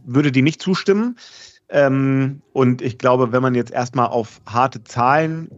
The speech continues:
guckt, dann gibt mir das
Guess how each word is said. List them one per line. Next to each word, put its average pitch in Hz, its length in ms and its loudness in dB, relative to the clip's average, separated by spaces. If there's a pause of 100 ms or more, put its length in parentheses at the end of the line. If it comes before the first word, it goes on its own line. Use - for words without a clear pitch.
(160)
guckt, - 460 -2
dann 123 600 0 (400)
gibt 135 240 -8
mir 139 120 2
das 123 340 -2